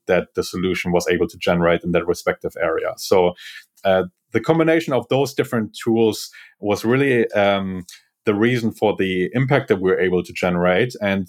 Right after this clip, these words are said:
this particular product launch in this new category, uh, generated two million dollars, uh, within the first twelve, twelve months. So that was really great traction for that, uh, business. So that was, uh, far beyond,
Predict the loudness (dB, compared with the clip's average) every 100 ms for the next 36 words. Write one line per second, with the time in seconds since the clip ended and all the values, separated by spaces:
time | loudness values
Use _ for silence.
0 | -4 -4 -4 -4 -2 0 0 2 0 0
1 | -4 -10 -4 -2 -2 -4 -4 -4 -2 -2
2 | 0 0 0 0 0 2 2 2 -2 -6
3 | -18 -20 -10 0 0 0 0 2 2 0
4 | -6 -8 -4 0 0 0 0 2 2 0
5 | -6 -4 0 2 0 -2 -2 0 0 0
6 | -4 -2 -2 -4 -2 -2 -2 -6 -8 -6
7 | -2 0 2 0 0 -2 0 0 0 -2
8 | -8 _ -20 _ -2 -2 0 -6 -2 0
9 | 2 0 -6 -8 -4 -2 -2 -2 0 -2
10 | -2 -2 0 2 0 -2 -2 -2 -2 0
11 | 2 2 -2 -4 -4 -6